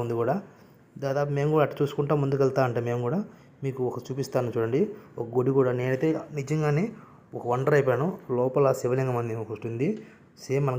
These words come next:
గాజు బొమ్మలాగే ఉంది. సేమ్ నేను బాగా ఏదో అనుకున్నా చూస్తే చూపిస్తుంది కూడా చూడండి. అదే అండి. అయితే చాలా పెద్దది ఇది కూడా, గుడి కూడా. లోపలికి వెళ్తా చూడండి, మీకు కొంచెం చూపిస్తుంది కూడాను. ఈ అంగళ్ళు సాధువులతోనే సగం నాకైతే టైమ్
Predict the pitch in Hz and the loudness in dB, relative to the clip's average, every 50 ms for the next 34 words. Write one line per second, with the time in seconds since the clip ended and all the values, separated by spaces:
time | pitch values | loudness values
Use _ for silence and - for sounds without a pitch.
0 | 120 123 117 113 120 127 127 127 131 123 120 120 120 120 117 113 117 120 123 120 | 2 6 6 6 6 6 4 2 0 0 0 2 2 2 4 4 4 4 4 2
1 | 117 113 110 110 113 131 - - 123 120 127 120 117 117 120 113 107 120 123 120 | 2 2 0 -4 -8 -10 -10 -8 -8 -6 -4 -4 -4 -2 0 2 4 6 6 6
2 | 123 131 143 139 120 123 123 120 120 - 120 - - 156 202 220 - - - - | 6 4 4 2 2 0 -2 -2 -4 -6 -10 -6 -4 -4 -4 -4 -6 -12 -20 -20
3 | - - _ _ _ _ - - 131 127 127 - - 120 120 120 - - 117 139 | -20 -20 _ _ _ _ -18 -16 -14 -14 -10 -6 -4 -2 -2 -2 -4 -4 -2 -2
4 | 135 120 123 123 120 113 131 190 220 - - - - - - - - _ _ _ | 0 2 2 0 2 0 0 0 -2 -4 -8 -16 -20 -20 -20 -20 -20 _ _ _
5 | _ _ _ _ _ - 123 139 143 135 123 - - 143 135 127 123 - 120 120 | _ _ _ _ _ -16 -12 -10 -10 -10 -10 -10 -8 -6 -6 -4 -6 -6 -6 0
6 | 117 147 143 139 131 131 120 123 120 131 127 120 123 123 127 117 120 120 131 160 | 2 2 2 4 2 2 4 6 6 6 6 6 4 4 4 4 2 2 0 0
7 | 196 196 - - - - - - _ _ _ _ _ _ _ _ _ _ _ _ | -2 -4 -10 -16 -20 -20 -20 -20 _ _ _ _ _ _ _ _ _ _ _ _
8 | _ 120 123 120 120 147 143 120 123 117 107 - 113 - 113 110 113 110 - - | _ -6 -4 -2 0 0 2 2 0 0 -2 -2 0 0 0 0 0 -2 -4 -4
9 | 113 98 127 123 117 - 120 117 113 - 113 117 117 117 113 110 104 110 135 185 | -2 -2 -2 -2 -2 -4 -6 -10 -8 -6 -4 -2 0 2 2 2 0 0 -4 -4
10 | 196 - - - - - _ - 117 113 113 117 117 120 120 120 120 120 - 110 | -6 -8 -14 -20 -20 -20 _ -6 -6 -4 -2 -2 0 0 0 0 0 0 0 2
11 | 113 120 127 131 127 123 135 139 143 139 139 123 123 120 117 110 107 113 110 - | 2 4 4 4 4 4 4 2 4 4 2 0 0 0 -2 0 0 0 0 2
12 | 135 123 117 113 107 - 113 120 | 4 4 4 4 4 2 0 0